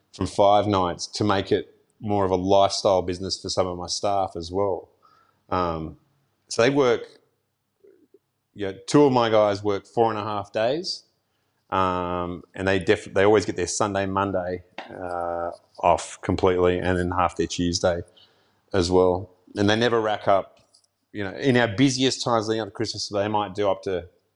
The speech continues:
up to fifty hours max. Um, but even if we do start to creep into there, I, I, I, I start to, you know, nip that in the bud and, and look at systems, what we can do to, to cut that back. So my kitchen culture is, is very, very different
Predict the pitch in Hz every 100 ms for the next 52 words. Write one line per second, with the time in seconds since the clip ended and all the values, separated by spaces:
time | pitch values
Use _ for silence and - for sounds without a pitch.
0 | _ _ - 101 - 101 101 - 90 87
1 | 85 82 87 90 87 78 - - - _
2 | _ _ _ 87 90 85 82 80 - _
3 | 107 95 107 101 98 98 - 98 95 92
4 | 101 87 - 98 90 87 90 90 90 87
5 | 90 87 87 95 87 - 85 - 92 -
6 | 90 87 92 87 95 95 95 85 82 80
7 | 90 85 82 82 92 85 82 - 90 90
8 | - - - 92 85 90 90 87 92 82
9 | 90 87 - _ _ _ - 95 104 -
10 | 180 - - 123 139 - - 147 - 123
11 | - 107 - - - 98 98 98 101 107
12 | 104 98 98 95 87 101 95 - 87